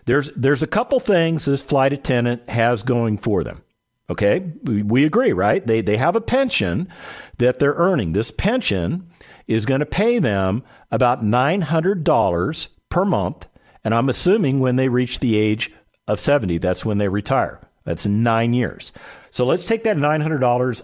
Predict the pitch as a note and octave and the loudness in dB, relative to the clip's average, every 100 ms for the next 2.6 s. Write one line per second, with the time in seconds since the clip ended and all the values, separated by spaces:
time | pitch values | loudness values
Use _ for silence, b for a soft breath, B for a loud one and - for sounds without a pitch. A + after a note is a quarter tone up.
0 | - G#2+ G#2+ - A2+ E3 F#3+ - - b | -4 0 0 0 -4 -2 -2 -2 -8 b
1 | b b b b b - C3+ D3+ F#3+ D#3+ | b b b b b -2 2 2 2 2
2 | D3+ G#3 G#3+ - - - | 2 0 0 -4 -8 -12